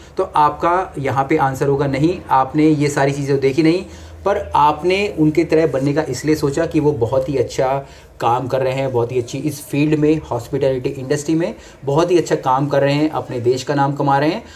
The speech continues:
और अपना खुद का भी यहाँ पे, अ, नाम कमा रहे हैं। दूसरा, even संजीव कपूर को तो पद्मश्री award भी मिल चुका है दिल्ली, अ, आपकी, अ, हमारी जो central government के through, भारत सरकार के through,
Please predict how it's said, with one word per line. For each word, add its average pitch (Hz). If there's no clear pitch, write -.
और 165
अपना 165
खुद 180
का 143
भी 147
यहाँ 127
पे, 180
अ, 123
नाम 139
कमा 127
रहे 113
हैं। 113
दूसरा, 165
even 151
संजीव 147
कपूर 147
को 147
तो 156
पद्मश्री 147
award 123
भी 143
मिल 139
चुका 147
है 143
दिल्ली, 135
अ, 135
आपकी, 135
अ, 123
हमारी 131
जो 135
central 147
government 135
के 143
through, 135
भारत 117
सरकार 135
के 151
through, 147